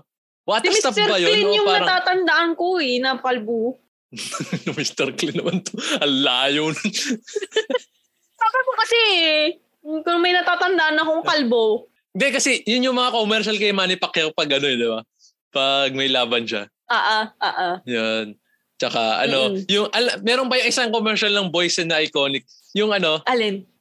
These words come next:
Speaker 1: Boysen ba yun? Or parang ano ng yero? Yung magkakapatong silang mga la-, tao.
Speaker 2: Tapos?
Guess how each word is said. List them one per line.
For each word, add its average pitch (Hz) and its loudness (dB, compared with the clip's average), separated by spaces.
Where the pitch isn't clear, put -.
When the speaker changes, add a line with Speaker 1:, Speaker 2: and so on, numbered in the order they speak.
Speaker 1:
Boysen 180 -2
ba 139 0
yun? 131 -4
Or 160 0
parang 156 0
ano 147 -2
ng 143 -2
yero? 113 -2
Yung 240 0
magkakapatong 233 -2
silang 220 0
mga 208 0
la-, 190 2
tao. 127 -2
Speaker 2:
Tapos? 262 -2